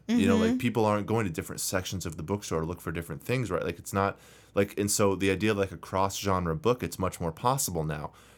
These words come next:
Speaker 1: And we can play with that, but then we can use those distinct books to then put into a physical store in a certain way. And it's like,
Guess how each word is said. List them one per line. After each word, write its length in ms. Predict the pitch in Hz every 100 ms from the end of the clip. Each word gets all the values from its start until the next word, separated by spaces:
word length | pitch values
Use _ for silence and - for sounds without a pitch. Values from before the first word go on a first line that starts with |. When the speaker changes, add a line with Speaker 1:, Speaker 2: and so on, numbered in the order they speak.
| -
Speaker 1:
And 160 | - 101
we 80 | 98
can 140 | 90
play 240 | - 123
with 180 | 147 131
that, 260 | 95 87 -
but 140 | 104
then 180 | 120 127
we 100 | 120
can 320 | 104 104 95 - - - -
use 600 | 98 117 139 127 120 - - -
those 440 | 104 110 110 98 -
distinct 560 | 101 95 - 104 87 80
books 260 | 120 123 -
to 80 |
then 180 | 98 98
put 320 | - 131 123
into 340 | 110 117 107 101
a 60 |
physical 400 | 95 107 98 87
store 280 | 82 120 120
in 120 | 95
a 40 | 87
certain 360 | - 92 90
way. 180 | 104 120
And 80 | 95
it's 140 | 82
like, 160 | 92